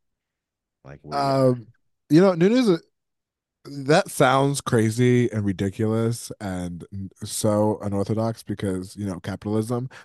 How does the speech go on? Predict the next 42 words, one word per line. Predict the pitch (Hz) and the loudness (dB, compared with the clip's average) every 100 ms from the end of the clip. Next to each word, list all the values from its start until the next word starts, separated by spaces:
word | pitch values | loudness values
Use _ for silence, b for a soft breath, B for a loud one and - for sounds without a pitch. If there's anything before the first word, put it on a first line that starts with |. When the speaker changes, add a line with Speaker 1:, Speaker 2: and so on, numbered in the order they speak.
| _ | _
Speaker 2:
but | 139 | 2
also | 143 180 175 | 6 4 6
that | 135 120 | 2 2
makes | 107 - | -4 -6
sense, | 85 _ - - _ | -12 _ -20 -20 _
you | 113 107 | -6 -2
know? | 104 110 - b b b b 110 | -2 -4 -8 b b b b 0
I | 127 | 4
do | 139 139 | 6 8
believe, | 139 123 113 - | 6 6 4 0
and | 113 120 | -4 -4
it | 113 | -2
made | 123 120 | 0 0
me | 107 | -4
so | - 123 | 2 2
furious | 113 117 104 101 95 - | 2 0 0 0 -4 -6
to | 95 | -8
think | 101 98 98 | -8 -12 -8
that, | 95 90 - | -8 -8 -10
you | 117 113 | -4 0
know, | 107 98 | 0 0
the | 104 | 0
world | 117 117 | 2 2
could | 113 107 | 0 -2
end, | 98 85 | -2 -2
but | 95 | -4
then | 98 95 95 B B | -4 -6 -12 B B
these | 104 113 101 | 0 0 0
billionaires | 101 90 107 107 101 92 92 92 | -6 -2 2 2 0 -4 -6 -6
have, | 95 | -6
like, | 92 - | -6 -8
pods | - 104 95 90 82 - | -4 -2 -2 -4 -10 -12
that | 92 | -10
they're | 95 | -8
gonna | 92 92 | -8 -6
go. | 92 | -4
But | 90 113 | 0 0
you | 123 | 0
know | 127 | 0
what? | 127 113 | -2 -2
They | 131 | 0
don't, | 147 | 0